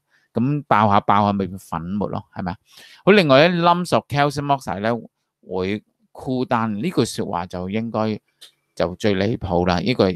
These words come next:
說話應該錯，應該C呢就係答案啦。因為你加落去一定係放熱㗎，邊會凍咗㗎啫？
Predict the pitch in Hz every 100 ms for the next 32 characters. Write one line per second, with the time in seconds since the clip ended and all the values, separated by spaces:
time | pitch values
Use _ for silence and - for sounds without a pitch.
0 | - - 104 87 95 104 - 104 127 143
1 | - - 123 120 113 110 80 - - -
2 | - - - 185 165 - - - - -
3 | 147 185 165 120 123 156 104 98 - 104
4 | 107 90 - 104 98 - 123 101 - 92
5 | 92 87 85 90 -